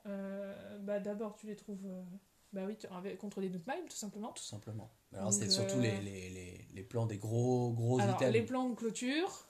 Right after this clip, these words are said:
Speaker 2: Yes.
Speaker 1: d'abord.
Speaker 2: Ça, c'est, ça, c'est
Speaker 1: Euh, donc, tous les jours, t'en as une, deux différentes, et donc, au fur et à mesure, t'arrives à choper toutes les clôtures facilement.
Speaker 2: C'est ça.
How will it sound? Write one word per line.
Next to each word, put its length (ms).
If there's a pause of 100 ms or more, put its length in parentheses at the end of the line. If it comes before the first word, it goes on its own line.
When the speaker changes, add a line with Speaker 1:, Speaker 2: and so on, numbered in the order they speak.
(180)
Speaker 2:
Yes. 380 (100)
Speaker 1:
d'abord. 460
Speaker 2:
Ça, 140
c'est, 120
ça, 300
c'est 380 (100)
Speaker 1:
Euh, 380
donc, 300
tous 120
les 140
jours, 260
t'en 160
as 300
une, 200
deux 120
différentes, 540
et 40
donc, 240
au 80
fur 160
et 20
à 60
mesure, 160
t'arrives 260
à 60
choper 220
toutes 160
les 80
clôtures 300
facilement. 520
Speaker 2:
C'est 180
ça. 300